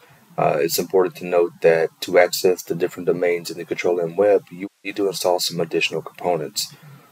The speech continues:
For access to the planning domain, you will need to have the Control M Workload Change Manager installed. And for access to the monitor,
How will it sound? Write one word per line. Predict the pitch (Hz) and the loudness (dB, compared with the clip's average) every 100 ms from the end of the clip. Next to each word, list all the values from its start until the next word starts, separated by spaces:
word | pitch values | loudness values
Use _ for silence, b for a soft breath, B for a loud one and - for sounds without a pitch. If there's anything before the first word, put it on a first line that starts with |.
| B | B
For | - 87 | 4 6
access | 90 - 95 85 - - | 4 4 2 2 -2 -4
to | - | 2
the | 85 | 2
planning | - 107 117 113 | 2 0 2 2
domain, | 90 80 78 80 - b b - | 0 0 -6 -6 -14 b b -4
you | 87 90 | 0 0
will | |
need | 87 85 | 0 -2
to | 85 | 0
have | 85 82 | 2 2
the | - | 0
Control | 90 - 90 90 | -10 -2 0 2
M | 87 85 - | 2 0 -2
Workload | 87 - 85 80 | -2 2 0 0
Change | - 95 101 - | -2 -2 -2 -4
Manager | 80 78 80 80 | -4 -4 -6 -8
installed. | 78 - 131 - - - b b b b | -6 -4 -2 -4 -10 -20 b b b b
And | 82 | 0
for | 85 78 | 2 4
access | 85 87 - 82 - | 4 2 2 0 0
to | 87 | -4
the | 80 | -2
monitor, | 80 85 90 87 | -2 0 0 -2